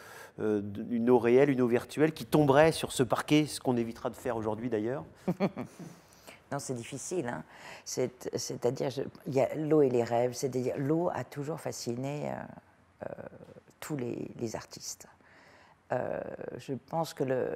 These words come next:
Speaker 2: le premier film où on voit de l'eau en synthèse, c'est peut-être Abyss, il me semble.
Speaker 1: Qui en fait même un être
Speaker 2: Ouais.
Speaker 1: virtuel, d'ailleurs.
Speaker 2: Ouais, ouais. Et, et ça n'a cessé, ça, ça n'a cessé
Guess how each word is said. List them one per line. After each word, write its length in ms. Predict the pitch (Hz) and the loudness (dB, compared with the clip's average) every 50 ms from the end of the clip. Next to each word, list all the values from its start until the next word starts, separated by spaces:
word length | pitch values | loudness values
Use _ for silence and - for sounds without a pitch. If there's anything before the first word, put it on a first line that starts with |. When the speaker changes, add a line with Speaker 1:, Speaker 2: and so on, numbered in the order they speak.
| - | -6
Speaker 2:
le 220 | - - 113 123 117 | -6 -4 -4 -4 -4
premier 600 | - - _ - - - 151 156 165 156 151 139 | -6 -14 _ -10 0 2 4 4 6 4 2 2
film 720 | - - - - 147 139 135 131 131 127 123 120 117 - - - | 0 -6 -8 -4 -2 0 0 0 -2 -4 -4 -4 -6 -8 -8 -8
où 80 | - 110 | -8 -8
on 120 | 117 117 | -8 -6
voit 200 | 117 120 120 120 | -2 0 0 0
de 140 | 123 117 120 | 0 -2 -4
l'eau 280 | 120 117 113 120 117 | -4 -4 -4 -4 -4
en 100 | 117 113 | -6 -8
synthèse, 560 | - - 123 120 - - - 156 170 180 165 - | -8 -8 -8 -8 -8 -6 -6 -4 -4 -4 -6 -8
c'est 120 | - - | -10 -10
peut-être 280 | - - - - - - | -8 -10 -10 -4 -2 -4
Abyss, 480 | 120 120 123 143 196 - - - - - | -2 -2 -4 -6 -6 -8 -10 -12 -10 -12
il 60 | 135 | -12
me 80 | 127 | -12
semble. 260 | - - 139 147 165 156 - _ _ _ _ _ _ | -12 -10 -10 -8 -8 -10 -14 _ _ _ _ _ _
Speaker 1:
Qui 120 | - - 92 | -14 -12 -12
en 60 | - | -10
fait 160 | - - 104 | -8 -8 -6
même 200 | 95 95 95 95 | -6 -6 -6 -6
un 120 | 92 104 | -6 -2
être 160 | 127 131 110 143 | 0 0 2 4
Speaker 2:
Ouais. 220 | 147 147 - - - - | 4 4 2 0 -8 -10
Speaker 1:
virtuel, 420 | 107 95 - - - 135 113 95 | -12 -12 -12 -6 -4 -2 -2 -2
d'ailleurs. 220 | 87 85 87 143 | -4 -2 2 4
Speaker 2:
Ouais, 120 | 151 147 143 | 6 6 4
ouais. 180 | 143 131 - - - - - - 123 - - - | 4 -2 -8 -10 -14 -14 -8 -8 -8 -8 -2 -2
Et, 60 | 143 | -2
et 20 | |
ça 220 | 139 - - 147 143 | -2 -2 -2 -2 -2
n'a 160 | 143 143 139 | 0 -2 -4
cessé, 400 | - - - 160 143 139 - - _ - - - | -4 -2 0 0 0 0 -2 -12 _ -14 -14 -14
ça, 180 | - - - - - - | -12 -12 -12 -12 -12 -12
ça 180 | - - - - - | -14 -14 -14 -12 -10
n'a 160 | - 151 82 | -8 -8 -10
cessé 460 | - - - 135 - - - 175 165 | -10 -10 -12 -12 -12 -8 -8 -8 -8